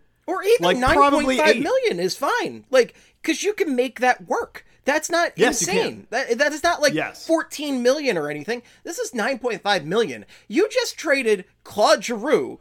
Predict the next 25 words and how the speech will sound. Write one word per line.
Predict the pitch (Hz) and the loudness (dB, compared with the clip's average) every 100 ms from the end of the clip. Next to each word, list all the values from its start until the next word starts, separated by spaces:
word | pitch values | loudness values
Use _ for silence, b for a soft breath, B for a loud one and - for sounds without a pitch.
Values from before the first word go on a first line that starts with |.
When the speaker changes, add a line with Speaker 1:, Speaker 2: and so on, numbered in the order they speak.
| _ | _
Speaker 1:
who | 247 | -6
was | 269 170 | -4 0
making, | 220 226 208 170 | 0 0 -2 -2
what, | 170 - | -2 -2
a | 143 | -6
million | 147 135 156 170 175 170 | -4 0 2 2 -2 -2
less | 165 170 | -2 -4
than | - 202 | -4 -2
that? | 185 185 - | 0 0 -2
Just | 151 | -6
a, | 165 143 123 | -6 -6 -6
a, | 147 107 | -10 -10
maybe | 82 156 147 | -4 -2 -2
a | 131 | -4
million | 147 160 156 | -2 -2 -4
and | 143 | -8
some | - 127 | -12 -10
change | 156 151 160 156 | -10 -8 -10 -8
less | 156 160 | -6 -6
than | - 180 | -6 -6
that? | 196 208 _ b b | -6 -6 _ b b
Speaker 2:
Right, | 151 123 104 | -6 -6 -6
right, | 113 110 | -12 2
Speaker 1:
Like, | 285 | 2
Speaker 2:
yeah. | 113 107 | 2 -6